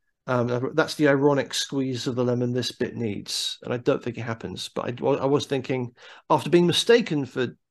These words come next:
Doc Holliday, at some point you need to, you need to actually weaponize that. But, uh,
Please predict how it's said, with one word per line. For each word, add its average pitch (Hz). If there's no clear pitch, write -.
Doc -
Holliday, 110
at 120
some 170
point 139
you 135
need 139
to, 135
you 147
need 139
to 143
actually 131
weaponize 123
that. 87
But, -
uh, 117